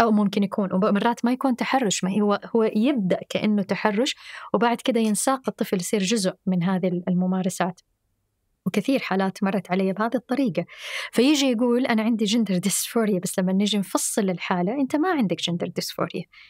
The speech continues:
يعني أنت ما عندك اضطراب الهوية الجنسية. هو يقول: "أنا ما أقدر مثلًا أمارس الجنس إلا مع نفس الجنس". فلما نيجي نشوف التاريخ التفصيلي، نلاقي إنه كل الممارسات صارت من عمر صغير من نفس الجنس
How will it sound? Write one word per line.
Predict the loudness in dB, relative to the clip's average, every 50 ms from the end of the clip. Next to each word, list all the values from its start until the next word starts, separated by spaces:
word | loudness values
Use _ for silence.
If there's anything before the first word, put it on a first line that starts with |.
| _ _ -4
يعني | -2 -2 0
أنت | 0 0
ما | 2 2 2 2
عندك | 2 2 2 2 0 -2 -4 -6
اضطراب | -8 -4 -2 -2 0 0 -2
الهوية | -2 -2 -2 0 0 0 -2 -4
الجنسية. | -4 -6 -6 -6 -4 -4 -4 -4 -4 -6 -10 -16 -14 -12 -12 -12 -12 -6 -2 2
هو | 2 4 4
يقول: | 4 2 2 2 2 2 2
"أنا | 2 2 2
ما | 2 2 2
أقدر | 0 0 0 0 0
مثلًا | 0 -2 -2 -2 -2 -2 -2
أمارس | -2 0 0 0 0 -2 -2 -2 -2
الجنس | -2 0 0 -2 -2 0 0
إلا | 0 2
مع | 2 0 0 -2 -2
نفس | -4 -4 -4 -4
الجنس". | -4 -4 -6 -8 -8 -10 -10 -12 _ -18 -18 -18 -18 _ -20 -20 -8 -2
فلما | 0 2 4
نيجي | 4 4 4 2
نشوف | 2 2 0 -2 -2 -4
التاريخ | -6 -8 -4 -2 0 0 2 2 2 2 2 0 -2 -2 -4
التفصيلي، | -4 -4 -4 -4 -4 -2 -2 0 0 2 2 0
نلاقي | 2 2 0 0 0 0
إنه | 0 0
كل | 0 2 2 2 4
الممارسات | 4 2 2 2 2 0 0 -2 0 -2 -2 -2 -2 -2
صارت | 0 0 0 -2 -2 -2 -2
من | 0
عمر | 2 2 0 0
صغير | 0 -2 -2 0 0 2 0 0 -4 -8 _ _ _ _ _ _ 0
من | 2 4 4
نفس | 2 0 -2 -2 -4
الجنس | -4 -4 -4 -6 -6 -6 -8 -8 _